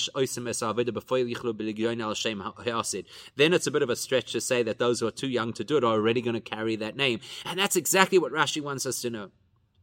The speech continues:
Rashi wants us to know that the role defined over here is a role that happens from day one of the Levi's birth. He is already positioned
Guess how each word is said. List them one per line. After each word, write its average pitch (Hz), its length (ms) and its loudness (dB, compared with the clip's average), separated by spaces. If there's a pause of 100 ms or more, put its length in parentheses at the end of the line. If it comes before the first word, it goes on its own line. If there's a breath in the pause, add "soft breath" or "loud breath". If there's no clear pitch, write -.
(280)
Rashi 170 300 6
wants 175 220 4
us 151 140 2
to 139 120 0
know 170 300 8 (260 loud breath)
that 165 200 4
the 139 100 8
role 175 380 8
defined 165 580 6
over 202 140 4
here 196 180 4
is 170 220 2
a 147 80 2
role 165 280 6
that 147 120 0
happens 185 460 2
from 151 320 4
day 190 240 10
one 202 280 8
of 196 120 2
the 180 100 2
Levi's 170 380 4
birth. 143 360 -2 (360 loud breath)
He 175 160 12
is 156 120 10
already 160 480 10
positioned 196 760 6